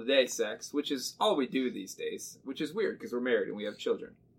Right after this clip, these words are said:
I turned her down. I said,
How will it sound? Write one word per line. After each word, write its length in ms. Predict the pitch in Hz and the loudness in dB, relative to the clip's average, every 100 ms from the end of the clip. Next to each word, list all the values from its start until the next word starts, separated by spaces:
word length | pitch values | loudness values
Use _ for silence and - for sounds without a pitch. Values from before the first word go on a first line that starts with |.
| _ _ _ _ _ _ - - - - - - | _ _ _ _ _ _ -18 -18 -20 -20 -20 0
I 80 | 147 | 4
turned 280 | - 202 202 | 6 6 8
her 60 | |
down. 480 | 180 175 170 113 110 - _ _ _ - | 8 10 10 8 0 -14 _ _ _ 2
I 100 | 147 | 2
said, 500 | - 156 139 135 | 6 8 10 8